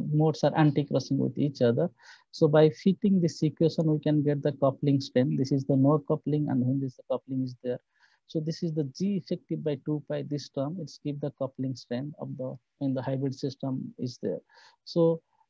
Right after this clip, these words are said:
if the splitting between the two mode is higher, that means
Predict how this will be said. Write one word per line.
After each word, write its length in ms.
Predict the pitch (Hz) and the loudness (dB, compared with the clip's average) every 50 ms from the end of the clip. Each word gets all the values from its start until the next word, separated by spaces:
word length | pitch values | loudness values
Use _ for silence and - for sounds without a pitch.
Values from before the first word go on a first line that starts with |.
| _ _ | _ _
if 140 | 208 190 170 | -2 0 2
the 100 | 190 175 | 0 0
splitting 640 | - - - - 190 190 185 - - 220 214 208 180 | -2 -6 -4 -2 -2 -2 -2 0 0 0 2 2 0
between 260 | 180 - 185 175 175 | 0 0 0 0 0
the 120 | 175 165 - - - | 0 -2 -2 0 0
two 180 | 170 175 175 165 | 0 2 2 2
mode 280 | 151 151 160 165 160 | 0 0 0 0 0
is 340 | 165 165 - - - - - _ | -2 -6 -8 -10 -16 -18 -18 _
higher, 440 | - - - 180 175 160 123 113 - - - | -12 0 4 6 6 6 6 4 0 0 0
that 180 | 160 147 - - | 0 0 2 0
means 420 | 151 151 156 165 170 - - - | 2 4 4 4 2 0 -4 -12